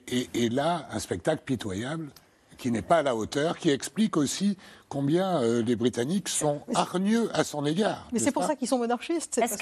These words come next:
Speaker 2: que,
Speaker 3: que,
Speaker 2: heureusement,
Speaker 3: pardonnez-moi,
Speaker 2: l'image de
Speaker 3: Anne-Elisabeth
Speaker 2: la
Speaker 3: Montaigne.
Speaker 2: Grande-Bretagne, c'est la reine.
Speaker 3: Pardonnez-moi, est-ce que ça les affecte, les Britanniques, ça, l'image que peut renvoyer ce spectacle d'un chaos politique,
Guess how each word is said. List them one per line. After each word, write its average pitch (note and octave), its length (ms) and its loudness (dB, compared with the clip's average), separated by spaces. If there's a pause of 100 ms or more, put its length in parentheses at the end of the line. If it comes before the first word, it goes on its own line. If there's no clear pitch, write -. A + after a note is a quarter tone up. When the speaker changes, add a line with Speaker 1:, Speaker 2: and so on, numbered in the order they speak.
(120)
Speaker 2:
que, D#4 40 0
Speaker 3:
que, D4 60 2
Speaker 2:
heureusement, C#4 540 2
Speaker 3:
pardonnez-moi, A#3+ 440 0
Speaker 2:
l'image C#4 260 4
de G3+ 60 0
Speaker 3:
Anne-Elisabeth G#3+ 40 4
Speaker 2:
la A3 80 -6
Speaker 3:
Montaigne. A3 220 0
Speaker 2:
Grande-Bretagne, C#4+ 260 -2
c'est - 120 -4
la A3+ 80 0
reine. C4 380 -2
Speaker 3:
Pardonnez-moi, A3 420 0
est-ce - 140 -4
que E4+ 80 -6
ça - 160 -2
les A3+ 160 0
affecte, G#3 500 -2
les F3+ 140 -2
Britanniques, F3+ 520 -4
ça, F#3+ 160 0
l'image A3+ 600 2
que A3+ 60 -8
peut G#3 160 -4
renvoyer G3 440 0
ce G3+ 160 -2
spectacle G3+ 540 0
d'un F#3 160 -4
chaos F#3+ 280 0
politique, F3+ 600 -8